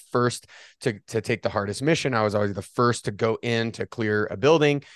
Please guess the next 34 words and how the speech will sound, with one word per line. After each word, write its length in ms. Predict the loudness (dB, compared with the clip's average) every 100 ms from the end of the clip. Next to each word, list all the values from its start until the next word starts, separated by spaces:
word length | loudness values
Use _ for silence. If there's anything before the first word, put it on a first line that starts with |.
| -20 -20 -10
um, 320 | -4 -4 -4 -6
because 220 | -4 0
I 80 | 0
was 80 | 0
like, 160 | 0
"Ah, 160 | 2 4
what 80 | 4
do 80 |
I 60 | 4
have 120 | 2
to 80 | 0
lose? 220 | -2 -2
What 100 | -2
am 60 | -4
I 40 |
gonna 80 | -2
do? 160 | -4 -6
Die? 420 | -2 2 2 0 -6
Like, 240 | -8 -4
ah, 240 | -2 0
who 120 | -2 -4
cares?" 380 | -4 -6 -12 -20 _ _ _ _
Um, 380 | -2 -2 -2 -6 -6
which 180 | -6
is, 140 | -4 -6
<laughs> 140 | -4
it's 220 | -4 -4
pretty 220 | -4 -2 -2
brutal. 520 | 2 4 6 6 2 _ _ -4
Um, 300 | 0 2 0
but 220 | 4 6
it 120 | 6
did 180 | 2 0
help 440 | 0 2 4 4